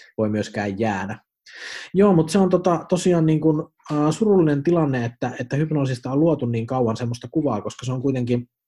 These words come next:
semmonen, äh, hoitomuoto, mistä olisi monelle varmaan ihan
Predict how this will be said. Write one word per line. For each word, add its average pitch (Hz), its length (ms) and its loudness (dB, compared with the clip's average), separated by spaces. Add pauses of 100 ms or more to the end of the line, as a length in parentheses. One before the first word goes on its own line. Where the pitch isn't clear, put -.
(800)
semmonen, 123 640 -2 (160)
äh, 117 380 -6 (1300)
hoitomuoto, 139 840 0 (1120)
mistä 139 540 -2 (320)
olisi 131 200 -4
monelle 135 420 -2
varmaan 117 400 -6
ihan 120 280 -6